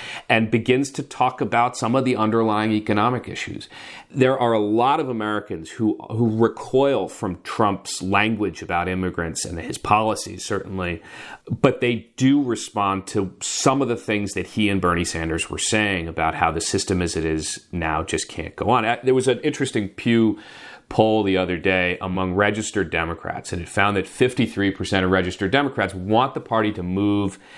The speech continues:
at a moderate pace. Forty percent of Democrats, registered Democrats, want it to move more sharply to the left. What that tells you is that the Democratic Party today, even though there is so much discussion around, you know, moving farther to the left,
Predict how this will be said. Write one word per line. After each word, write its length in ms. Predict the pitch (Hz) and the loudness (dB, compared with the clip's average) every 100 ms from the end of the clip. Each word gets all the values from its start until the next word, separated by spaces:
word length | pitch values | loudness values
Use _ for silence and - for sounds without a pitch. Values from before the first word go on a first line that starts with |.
| - - | -20 -2
at 80 | 104 | 2
a 40 | 92 | 2
moderate 640 | 92 98 107 120 90 - | 4 6 6 4 -2 -8
pace. 420 | - - - - - - | -18 -18 -18 -20 -20 -4
Forty 320 | 160 175 151 | 2 2 0
percent 360 | - 92 92 | -6 -10 -8
of 60 | 85 | -6
Democrats, 500 | 87 85 - 82 80 | -6 -6 -8 -8 -4
registered 420 | 87 85 82 85 | -4 -4 -4 -6
Democrats, 500 | 85 80 - 90 - | -4 -4 -6 -6 -4
want 180 | 82 87 | -2 -2
it 80 | - | -2
to 80 | 104 | 0
move 280 | 95 95 90 | 4 4 2
more 160 | 90 | 0
sharply 400 | - 147 160 110 | 4 2 2 -4
to 100 | - | -6
the 80 | 92 | -10
left. 260 | 87 - 117 | -12 -4 -2
What 120 | 117 | 2
that 180 | 151 - | 0 2
tells 280 | 190 208 | 0 2
you 120 | 151 120 | 2 0
is 140 | 110 | 2
that 160 | - - - - | 0 -2 -10 -12
the 60 | - | -4
Democratic 580 | 104 147 185 - 131 - | 2 2 2 -2 -6 -2
Party 220 | 120 107 | -2 -2
today, 340 | - 95 85 | -2 -2 -2
even 280 | 95 131 135 | 0 2 4
though 100 | 123 | 4
there 180 | 110 101 | 4 2
is 160 | 92 - | 0 2
so 200 | 139 147 | 2 2
much 240 | 123 - | -2 -4
discussion 600 | 95 - 131 135 - 95 | -8 -2 0 0 -2 -2
around, 580 | 87 87 90 82 80 - - - - | -2 0 0 0 -4 -12 -20 -20 -8
you 100 | 82 | 0
know, 60 | 82 | 2
moving 580 | 90 110 127 117 98 92 | 6 6 6 4 0 -4
farther 420 | - 107 107 95 | 0 2 2 0
to 140 | - | -2
the 100 | 92 | -4
left, 380 | 98 147 117 | 0 0 0